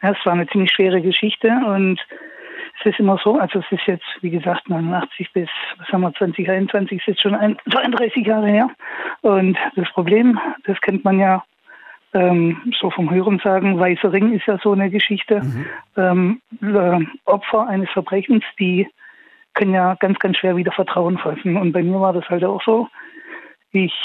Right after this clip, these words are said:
Speaker 1: äh, war nicht mehr in der Lage, die Rollläden aufzumachen, weil es könnte einer am Balkon stehen und mir mein, nach meinem Leben trachten. Ich konnte die Tür nicht mehr öffnen.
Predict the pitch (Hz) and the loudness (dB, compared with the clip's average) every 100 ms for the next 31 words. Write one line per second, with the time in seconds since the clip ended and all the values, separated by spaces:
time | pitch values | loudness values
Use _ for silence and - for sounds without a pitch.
0 | - 208 180 170 170 175 180 202 196 190 | -4 0 2 2 2 2 0 2 2 4
1 | 170 170 185 190 175 165 196 247 220 202 | 2 2 2 0 0 0 2 2 2 -2
2 | 165 - 170 156 220 240 - - 190 175 | -2 -6 -6 -2 0 -2 -4 -2 2 4
3 | 175 175 - - - - 196 190 190 202 | 2 0 -4 -10 -12 -4 0 2 2 2
4 | 202 196 190 226 240 202 165 - - 180 | 0 0 0 0 0 0 -2 -4 -2 -2
5 | 175 185 185 180 202 202 175 190 175 185 | 0 2 2 2 0 0 0 0 0 0
6 | 208 202 - 160 - 156 - 180 175 - | 0 -2 -4 -10 -6 -6 -2 -2 -2 0
7 | 233 247 208 202 175 214 233 | 0 0 0 -2 0 0 0